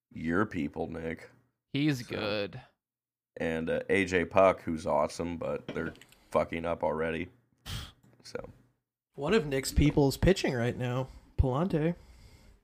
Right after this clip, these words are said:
Speaker 3: I assume.
Speaker 1: Oh.
Speaker 2: I think he's Hispanic.
Speaker 1: Ooh, Nick wouldn't claim one of those.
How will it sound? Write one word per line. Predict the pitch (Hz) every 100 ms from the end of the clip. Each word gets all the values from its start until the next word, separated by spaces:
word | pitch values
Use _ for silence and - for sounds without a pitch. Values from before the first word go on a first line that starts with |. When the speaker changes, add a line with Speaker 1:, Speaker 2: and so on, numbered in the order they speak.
| _ _ -
Speaker 3:
I |
assume. | 120 120 - 139 131 131 -
Speaker 1:
Oh. | 82 127 196 185 156 117 90 80 80 -
Speaker 2:
I | 143
think | - 220
he's | - 185 147
Hispanic. | - 127 - 110 92 71 71 - - - - _ _ _ - - - - -
Speaker 1:
Ooh, | 123 113 98 87 85 82
Nick | 113 120 120
wouldn't | 90 80
claim | - 90 85
one | 80
of | 82
those. | 82 82 80 -